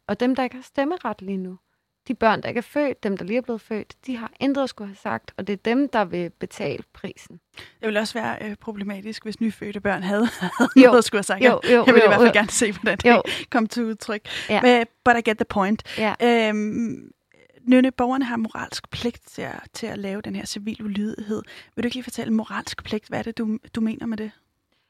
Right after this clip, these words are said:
Speaker 1: Jo, altså det handler i, grundlæggende om at beskytte... Øh, nogle værdier. Øhm, som, nogle fælles værdier,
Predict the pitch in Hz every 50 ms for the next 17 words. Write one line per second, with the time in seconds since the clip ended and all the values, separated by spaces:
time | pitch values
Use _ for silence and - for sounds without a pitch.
0 | _ _ _ - 190 226 226 214 - - - 147 214 196 226 214 - 233 220 240
1 | 247 254 269 254 - - 226 226 226 196 - - _ - - - - - - 247
2 | 262 277 294 277 226 240 233 - - - 226 233 - - 226 - - 214 - -
3 | - - 240 - - - - - _ _ - 233 240 226 220 208 202 196 196 196
4 | _ _ _ _ _ _ _ _ _ _ _ - 226 226 220 220 214 196 - -
5 | - 208 196 - - 233 - - 208 202 _ _ _ _ _ _ - - _ _
6 | _ _ _ _ _ - 220 220 214 208 208 202 190 190 185 - 131 - - _
7 | _ _ _ _ _ _ _ _ _ _ _ - - 233 208 - - 220 226 226
8 | 220 - - 247 214 - 220 - 254 214 - - 196 - - 208